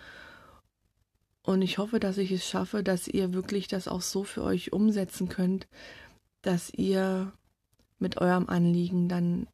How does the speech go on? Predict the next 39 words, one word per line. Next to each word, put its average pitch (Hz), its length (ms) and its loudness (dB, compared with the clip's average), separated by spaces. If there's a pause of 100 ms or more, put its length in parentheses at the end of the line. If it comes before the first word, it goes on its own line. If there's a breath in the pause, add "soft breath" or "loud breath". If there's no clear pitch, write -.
zu - 140 -4
einer 170 220 4
Lösung 170 400 2
kommt 175 500 -4
und 170 460 -4 (260 soft breath)
durch 170 180 -2
den 175 140 -2
Prozess - 480 -8
durchgehen 180 540 -4
könnt. 175 420 -4 (1040 loud breath)
Ich 180 160 -4
bin 208 120 2
noch 214 120 4
nicht 196 180 0
ganz 180 220 0
sicher, 233 340 0
ob - 120 -8
ich 185 140 -4
das 190 200 -8
neutral 190 580 -4
spreche 226 760 -4 (1700 loud breath)
oder 196 260 6
ob - 120 0
ich 190 120 2
lieber 196 220 0
ein 190 180 4
Beispiel 190 580 2
nutze. 175 500 0
Das 175 180 -2
muss 196 160 0
ich - 160 -2
ausprobieren 240 880 2 (640 loud breath)
und 190 240 -2
werde 202 240 -2
schauen, 190 400 0
wie 196 80 2
sich's 185 320 -2
richtig - 440 -4
anfühlt. 175 800 0